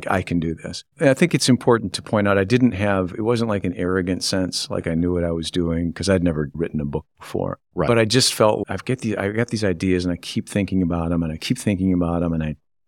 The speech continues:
Speaker 1: I don't do anything about 'em. I'm gonna, I'm gonna sit down and I'm gonna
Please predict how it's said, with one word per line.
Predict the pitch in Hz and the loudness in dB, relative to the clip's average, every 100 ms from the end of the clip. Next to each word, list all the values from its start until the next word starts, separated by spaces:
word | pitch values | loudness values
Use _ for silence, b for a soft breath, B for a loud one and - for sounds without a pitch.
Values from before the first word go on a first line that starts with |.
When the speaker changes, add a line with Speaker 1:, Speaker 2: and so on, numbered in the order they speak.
| - | -4
Speaker 1:
I | |
don't | 95 92 85 | -2 -2 2
do | 98 95 | 4 4
anything | 90 - 82 | 2 0 -4
about | 82 80 85 | -4 -6 -4
'em. | 85 | -2
I'm | 82 90 | 0 2
gonna, | 101 95 85 | 4 4 2
I'm | 92 90 | 0 0
gonna | 90 | 0
sit | - - - | 0 -4 -4
down | 80 78 | -4 -4
and | 80 | -4
I'm | 80 | -4
gonna | 85 | -4